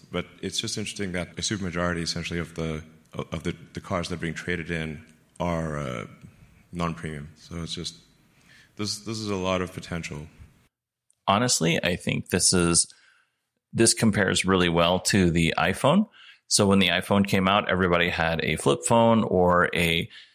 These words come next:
Speaker 2: kind of a smartphone. It wasn't really smart. It did a lot of things that a flip phone didn't do, but the iPhone did so much more. I also know that it was also limited. So bear with me in my analogy here.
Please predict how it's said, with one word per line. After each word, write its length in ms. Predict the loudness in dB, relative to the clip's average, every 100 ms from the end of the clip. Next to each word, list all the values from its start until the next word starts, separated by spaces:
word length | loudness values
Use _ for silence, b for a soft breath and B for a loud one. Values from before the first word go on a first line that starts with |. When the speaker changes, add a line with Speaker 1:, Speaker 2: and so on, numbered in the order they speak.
| B B
Speaker 2:
kind 380 | -4 0 2 4
of 80 | 4
a 60 | 4
smartphone. 1080 | 4 4 4 4 4 4 6 6 4 2 -4 _ _ -6
It 120 | -2
wasn't 240 | 0 0
really 260 | 2 4 4
smart. 580 | 2 2 2 2 0 -2
It 80 |
did 140 | 0 2
a 60 |
lot 180 | 4 2
of 100 | 0
things 300 | 0 2 2
that 120 | 0
a 20 | -2
flip 260 | 0 0
phone 200 | 2 4
didn't 280 | 4 2 2
do, 240 | 4 2
but 160 | 2 2
the 80 | 2
iPhone 520 | 2 2 0 2 0 -4 -6
did 220 | 0 2
so 140 | 4 4
much 280 | 2 2 4
more. 400 | 4 6 4 0 -16 _ _ -2
I 120 | 2
also 260 | 2 2
know 160 | 2 2
that 140 | 0
it 20 | 0
was 140 | 0
also 280 | 0 0 -2
limited. 520 | 0 0 2 0 -2 B B B B B _ _ _
So 280 | -2 0 -2
bear 300 | 0 2 2
with 180 | 2
me 100 | 0
in 120 | 0 2
my 140 | 0
analogy 500 | 2 0 2 0 -2
here. 260 | -2 -2